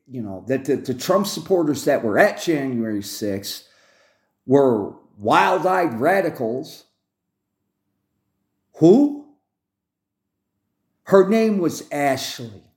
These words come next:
I don't remember her last name, but her first name was Ashley. She was a real human being.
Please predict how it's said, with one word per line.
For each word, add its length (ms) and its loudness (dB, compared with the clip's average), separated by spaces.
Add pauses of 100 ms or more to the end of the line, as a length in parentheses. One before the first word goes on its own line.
(300)
I 120 -2
don't 240 0
remember 460 0
her 180 0
last 460 0
name, 300 -6
but 140 -6
her 140 -2
first 420 0
name 220 0
was 320 -2
Ashley. 760 -2 (400)
She 280 4
was 240 4
a 100 2
real 460 2
human 400 -2
being. 480 -4